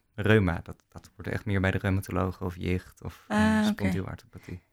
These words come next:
Speaker 2: En wat is de zeldzaamste diagnose die u ooit, eh, heeft gesteld?
Speaker 1: <laughs> Oh jee. Ja, ik denk een traps.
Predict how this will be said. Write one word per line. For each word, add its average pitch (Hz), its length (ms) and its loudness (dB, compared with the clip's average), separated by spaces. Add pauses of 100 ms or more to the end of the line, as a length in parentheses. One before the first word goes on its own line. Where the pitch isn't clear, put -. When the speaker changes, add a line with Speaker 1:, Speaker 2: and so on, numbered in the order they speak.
(160)
Speaker 2:
En 202 180 8
wat 247 220 4
is 233 100 -4
de 240 120 4
zeldzaamste 233 640 2
diagnose 226 500 2
die 220 140 2
u 226 40 2
ooit, 220 300 0
eh, 220 180 2 (460)
heeft 214 240 0
gesteld? - 500 2 (500)
Speaker 1:
<laughs> 262 300 6 (1040)
Oh 113 200 2
jee. 90 360 0 (1120)
Ja, 82 800 -4
ik - 220 -20
denk 101 500 0
een 95 360 -6
traps. - 760 -2